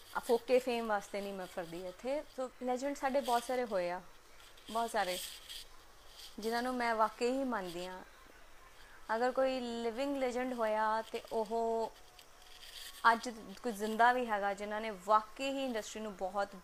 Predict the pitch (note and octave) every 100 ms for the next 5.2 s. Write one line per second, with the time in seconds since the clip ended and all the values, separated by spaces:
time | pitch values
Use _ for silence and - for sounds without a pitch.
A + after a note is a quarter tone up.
0 | - G#3+ A3 A#3 A#3 - - - - -
1 | - - - A3 C#4+ D4+ C#4 - A#3+ C4
2 | C#4+ C#4+ D4 C#4+ C#4+ C4+ C4+ D#4 B3 F3+
3 | F3 - - - - - A3 A3+ B3 B3
4 | A#3 A#3+ A#3+ B3+ C4 G#3+ A3 A3 A#3+ A#3
5 | G#3 F#3